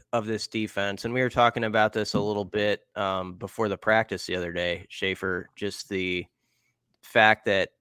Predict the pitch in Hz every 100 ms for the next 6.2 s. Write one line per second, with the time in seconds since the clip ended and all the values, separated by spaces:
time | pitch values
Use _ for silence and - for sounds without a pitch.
0 | _ - 113 - 143 127 117 95 120 120
1 | 123 - 110 104 104 - 98 107 - 107
2 | 104 - - 101 - 107 98 - 98 -
3 | 107 - - 98 92 92 95 104 104 98
4 | 92 _ _ _ - 104 98 92 90 90
5 | _ _ _ _ _ _ _ _ _ -
6 | 107